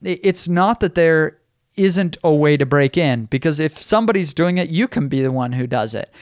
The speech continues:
Uh, I think a lot of it is, not all of it, but a lot of it is just starting too small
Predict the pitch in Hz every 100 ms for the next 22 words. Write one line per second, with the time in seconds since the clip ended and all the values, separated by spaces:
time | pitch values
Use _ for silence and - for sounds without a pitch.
0 | - - _ - 135 135 - _ - 151
1 | 190 220 - 202 190 - 147 135 127 131
2 | 156 165 135 127 120 110 113 117 - -
3 | _ - 135 170 185 165 156 151 - 151
4 | 143 139 139 139 127 123 120 123 - -
5 | _ - 165 196 - - 143 151 156 147
6 | - 160 160 - 127 147 - -